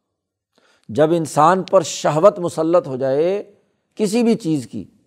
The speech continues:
عورت کی، کھانے کی، پینے کی، مکان کی،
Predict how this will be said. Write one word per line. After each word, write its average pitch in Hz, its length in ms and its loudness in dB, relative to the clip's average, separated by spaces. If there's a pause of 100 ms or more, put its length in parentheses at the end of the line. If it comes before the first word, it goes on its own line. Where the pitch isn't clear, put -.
(1600)
عورت 165 460 6
کی، 101 220 -4 (120)
کھانے 160 440 -2
کی، 190 280 -4
پینے 180 520 -4
کی، 190 260 -6
مکان 170 560 0
کی، 196 280 -6